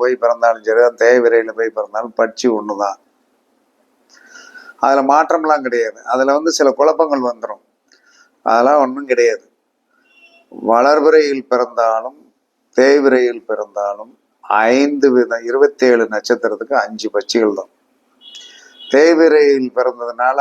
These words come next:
அவர் எந்தவித பட்சி மாறினதுனால வந்து ஒரு பட்சி ஜெனரலாவே மாறாது. காகம் எப்பயுமே மாறாது. ரெண்டு பக்கத்தும் காகம் வந்துட்டார்.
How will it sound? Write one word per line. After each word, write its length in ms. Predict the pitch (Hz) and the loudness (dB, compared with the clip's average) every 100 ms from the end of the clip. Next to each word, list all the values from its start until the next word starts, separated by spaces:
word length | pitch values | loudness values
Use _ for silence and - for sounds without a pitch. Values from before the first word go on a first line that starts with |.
| 127 | 0
அவர் 140 | 117 110 110 | -2 -10 -12
எந்தவித 400 | 117 127 117 117 113 107 104 101 117 | 0 2 4 2 2 0 -4 -4 -4
பட்சி 280 | 117 - 123 110 | -4 -4 -4 0
மாறினதுனால 760 | 113 120 117 117 - 110 110 113 | 2 2 -2 -6 -4 -4 -2 -2
வந்து 400 | 107 104 - 117 117 | -6 -14 -12 -4 0
ஒரு 100 | 123 127 | 0 0
பட்சி 260 | 127 - 147 110 - | -2 0 0 0 -2
ஜெனரலாவே 520 | 123 127 147 139 143 113 | -2 0 0 2 0 -2
மாறாது. 240 | 107 98 - 113 | -4 -6 -6 -2
காகம் 440 | 117 139 139 147 120 | 2 2 0 -4 -4
எப்பயுமே 380 | 113 127 123 123 107 | -4 -2 -2 -4 -8
மாறாது. 280 | 101 95 87 _ _ _ _ _ _ _ _ 110 | -12 -12 -20 _ _ _ _ _ _ _ _ -2
ரெண்டு 160 | 123 135 | 0 4
பக்கத்தும் 380 | 143 147 147 120 | 2 2 -2 0
காகம் 300 | 117 113 113 | 0 0 -4
வந்துட்டார். 420 | 104 104 - 92 | -8 -18 -20 -20